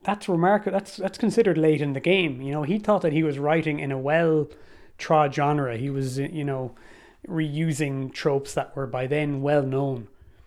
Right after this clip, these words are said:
And he kinda makes fun of himself several times in the book and implies that it's not something that anyone could really take seriously.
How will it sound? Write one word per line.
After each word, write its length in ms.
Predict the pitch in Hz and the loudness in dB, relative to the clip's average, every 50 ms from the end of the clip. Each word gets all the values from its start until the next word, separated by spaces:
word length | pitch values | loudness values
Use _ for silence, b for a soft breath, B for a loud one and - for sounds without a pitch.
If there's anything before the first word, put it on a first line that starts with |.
| b b b b b | b b b b b
And 80 | - 139 | -8 -6
he 60 | 135 | -6
kinda 220 | - - 190 196 196 | 0 0 2 2 4
makes 200 | 185 170 - - | 2 0 -2 -4
fun 200 | - - 170 175 | -2 0 2 2
of 120 | 175 147 | 2 0
himself 380 | 139 143 127 - 151 131 123 123 | -2 -6 -4 -4 -2 -4 -4 -6
several 300 | - - 160 143 139 135 | -4 -2 -2 -2 -2 -4
times 320 | - - 139 135 135 123 | -4 -4 -4 -4 -2 -4
in 60 | 120 135 | -4 -6
the 80 | 127 | -6
book 320 | 117 - 147 131 120 - - | -2 0 0 0 0 -4 -8
and 100 | 127 127 | -8 -6
implies 500 | 127 123 - - 156 147 143 143 127 - | -8 -6 -2 0 2 2 2 0 -2 -2
that 180 | - 131 123 | -4 -4 -4
it's 200 | 123 120 - - | -4 -8 -8 -8
not 220 | 147 139 135 123 - | -4 -4 -4 -4 -6
something 480 | - 143 139 131 - 139 123 117 117 B B B B B B B B B B | -8 -8 -6 -4 -6 -6 -6 -6 -10 B B B B B B B B B B
that 180 | 147 127 120 | -6 -4 -2
anyone 320 | 127 131 135 131 127 131 123 | -2 -2 -2 -2 -2 -4 -6
could 140 | - 131 135 | -6 -6 -2
really 360 | 143 156 156 160 156 147 143 | 0 2 2 2 0 -2 -4
take 280 | 143 - 127 120 - | -8 -8 -10 -10 -10
seriously. 580 | - - 160 156 147 147 131 - - 117 110 - | -8 -8 -6 -4 -2 -4 -4 -4 -8 -10 -10 -12